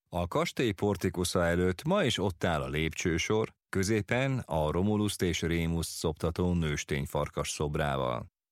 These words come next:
Bolza, aki királyi testőrként az osztrák főúri kertek pompáját is ismerte, nem elégedett meg a hagyományos hazai megoldásokkal.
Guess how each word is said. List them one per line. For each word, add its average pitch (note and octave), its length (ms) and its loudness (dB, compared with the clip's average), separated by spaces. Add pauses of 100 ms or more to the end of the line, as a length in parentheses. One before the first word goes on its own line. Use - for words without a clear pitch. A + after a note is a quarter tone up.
(340)
Bolza, E2 480 2
aki E2+ 240 0
királyi F#2 460 2
testőrként F#2+ 760 0
az F#2+ 200 2
osztrák E2+ 540 -2
főúri E2 520 0
kertek D#2+ 460 -2
pompáját D#2 600 -2
is - 180 -8
ismerte, E2+ 680 -2 (200)
nem D#3+ 240 2
elégedett E2 560 2
meg F2 180 2
a A2 120 4
hagyományos E2 760 0
hazai D2+ 400 -2
megoldásokkal. - 1160 -4